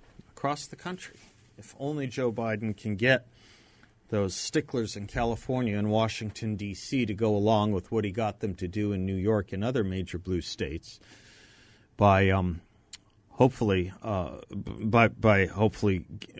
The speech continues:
in his mind, hopefully getting rid of mask mandates once and for all so that he can have something positive to say at the State of the Union address tomorrow night.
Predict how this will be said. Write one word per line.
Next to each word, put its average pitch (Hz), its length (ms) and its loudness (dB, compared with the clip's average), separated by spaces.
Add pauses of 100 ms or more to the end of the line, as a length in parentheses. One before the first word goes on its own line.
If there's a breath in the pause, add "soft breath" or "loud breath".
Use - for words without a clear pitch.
(120)
in 104 180 -2
his 110 240 0
mind, 92 220 0
hopefully 101 380 0
getting 95 280 0
rid 92 140 -2
of 82 100 -4
mask 131 400 0
mandates 95 480 -2
once 104 220 -2
and 95 100 -4
for 143 140 0
all 151 120 4
so 120 180 -4
that 120 180 -4
he 135 160 -4
can 135 140 2
have 123 160 0
something 117 340 -2
positive 123 560 4
to - 100 -10
say 151 220 2
at 131 100 0
the 139 80 -6
State 101 300 0
of 90 80 -4
the 92 80 -4
Union 104 460 0
address 170 360 4
tomorrow 90 360 0
night. 85 260 -8